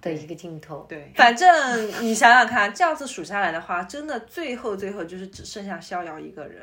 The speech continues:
Speaker 1: 哎。
Speaker 2: 完成了大侠的
Speaker 1: 历练。
Speaker 2: 历练，
Speaker 1: 和
Speaker 2: 对。
Speaker 1: 渡劫。
Speaker 2: 对。
Speaker 1: 然后变成了一个大侠。
Speaker 2: 对。
Speaker 1: 然后还有一个女娲后人。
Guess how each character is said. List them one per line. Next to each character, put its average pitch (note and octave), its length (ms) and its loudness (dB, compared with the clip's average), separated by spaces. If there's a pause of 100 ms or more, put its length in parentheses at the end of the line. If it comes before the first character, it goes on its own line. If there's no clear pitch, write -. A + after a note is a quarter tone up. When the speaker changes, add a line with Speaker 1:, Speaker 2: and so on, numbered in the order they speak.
Speaker 1:
哎。 E3+ 500 -4
Speaker 2:
完 E3+ 200 0
成 F3+ 200 -8
了 E3+ 140 -6
大 G3+ 260 -6
侠 F#3+ 260 -10
的 E3 380 -8
Speaker 1:
历 A3 220 -2
练。 F3+ 340 -2 (200)
Speaker 2:
历 F#3+ 220 -8
练， F#3+ 360 -4
Speaker 1:
和 E3+ 220 -2
Speaker 2:
对。 E3+ 260 -2
Speaker 1:
渡 G#3+ 180 0
劫。 D3+ 460 -8 (100)
Speaker 2:
对。 E3 360 -6 (280)
Speaker 1:
然 F3+ 180 -2
后 G#3 160 0
变 G3+ 200 -2
成 F3+ 140 -8
了 E3 80 -10
一 - 20 -12
个 F3 80 -10
大 G3 220 -2
侠。 D3 340 -12
Speaker 2:
对。 D3+ 300 -12 (160)
Speaker 1:
然 E3+ 100 -8
后 F3+ 140 -4
还 E3+ 200 -12
有 E3+ 120 -10
一 E3 140 -10
个 F3+ 180 -6
女 E3 140 -12
娲 D#3+ 200 -8
后 G#3+ 240 -6
人。 C#3+ 300 -12